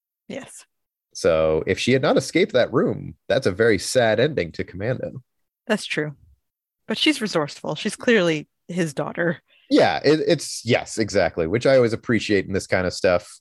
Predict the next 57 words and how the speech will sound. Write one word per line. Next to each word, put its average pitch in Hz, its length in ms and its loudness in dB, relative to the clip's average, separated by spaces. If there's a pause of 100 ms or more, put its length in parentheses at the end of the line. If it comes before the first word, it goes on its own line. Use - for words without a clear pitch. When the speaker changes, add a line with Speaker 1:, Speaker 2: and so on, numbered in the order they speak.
(120)
Speaker 2:
We're 101 120 -2
gonna 95 140 0
see - 180 -4
some 92 200 -2
of 90 40 0
that 87 180 2
in 82 80 -10
some 85 180 -4
of 78 60 -6
the 80 80 -2
Willis 92 340 0
movies 85 280 -6
that 87 140 0
we 85 80 -2
haven't 82 180 0
gotten 82 240 -2
to 82 100 -6
yet, 80 320 0 (480)
where, 87 440 2
like, 82 200 0
obviously, 92 760 2
you 294 100 -6
know, 95 140 2
I - 20 4
mean, 110 200 0
you, 135 240 -2
you 160 120 2
see 131 240 2
the 98 100 -2
sensitive 101 440 -2
side. 98 240 2
One 95 100 -4
of 87 40 -4
the 87 60 -4
first - 260 -2
shots 98 280 0
of 78 60 -6
this 87 200 -8
movie 90 220 0
is 85 120 -2
the 90 80 -10
two 95 160 -2
of 85 60 -4
them 85 120 -8 (140)
feeding 87 300 0
a - 20 -4
deer 85 600 -2 (840)
and 87 220 -2
laughing. 90 500 2
I 95 80 2
think - 160 0
that 180 140 2
might 135 140 4
be 151 80 4
Speaker 1:
That 131 100 2
Speaker 2:
what's 117 160 0
happening 120 440 2